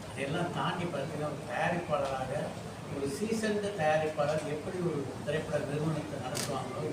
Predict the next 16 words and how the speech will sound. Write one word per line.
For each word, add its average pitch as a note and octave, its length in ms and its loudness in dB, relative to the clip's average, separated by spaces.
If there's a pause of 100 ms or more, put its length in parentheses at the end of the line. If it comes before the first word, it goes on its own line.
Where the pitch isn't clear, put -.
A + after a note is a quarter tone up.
எப்படி D#3+ 260 -2 (640)
எல்லாருக்கும் D3+ 480 4
உரிய D#3 320 2
நேரத்துல C#3 380 -2
அவங்க B2+ 380 -4
பணத்தை C3+ 300 -4
கொடுத்து - 380 -6
எப்படி C#3+ 200 -2
அவங்க C3+ 200 0
எல்லாம் C#3 200 -2
கவனிச்சுப்பாங்களோ, C#3 720 -4
அதை D3+ 180 -2
விட E3 220 -2
மிகச் D#3 300 -2
சிறப்பாக E3 440 2 (560)
இவங்க C3+ 180 0